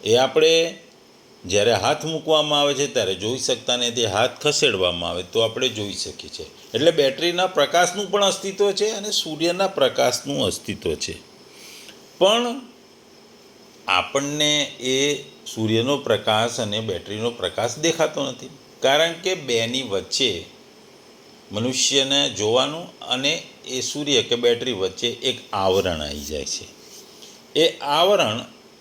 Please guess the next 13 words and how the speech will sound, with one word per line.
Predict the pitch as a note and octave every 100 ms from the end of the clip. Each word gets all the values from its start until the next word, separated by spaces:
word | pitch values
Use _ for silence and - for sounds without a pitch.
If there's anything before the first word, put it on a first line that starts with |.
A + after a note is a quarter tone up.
| -
એ | C3+ C#3 B2+ A2
વ-, | A2
પ્રકાશને | A2 B2+ A#2 C3 C3 B2+ B2+ C#3
ઢાંકી | A2 E2+ - -
દે | D2+ D#2
છે, | D2+ G#2
એટલે | G#2+ C#3+
આપણે | C3 G#2 A#2+ B2+
એ | C3 A#2
સૂર્યપ્રકાશ | A2 D3 D3+ G#2+ F#2 F#2+ F#2+ F#2+ -
કે | - A#2+
બેટરીના | G#2+ F2+ F2+ G#2+ A2+ B2+
પ્રકાશને | - F#2+ - F#2 F#2 - A#2